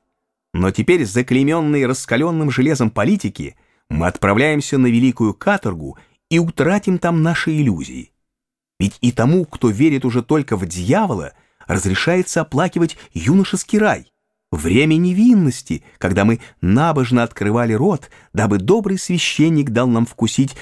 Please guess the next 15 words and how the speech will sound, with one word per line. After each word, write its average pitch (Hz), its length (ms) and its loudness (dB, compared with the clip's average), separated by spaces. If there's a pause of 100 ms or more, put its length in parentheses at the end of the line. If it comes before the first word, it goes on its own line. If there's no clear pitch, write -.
святое 104 560 0
тело 190 360 -2
Христово. - 640 -6 (880)
Ах, 170 220 2
дорогие 123 460 0
мои 120 200 2
друзья, 101 500 -2 (460)
если 208 280 2
нам 196 160 4
такое 208 260 -2
удовольствие 175 600 0
доставляли 143 640 -2 (220)
первые 131 460 2
наши 135 300 -2
грехи, 95 560 0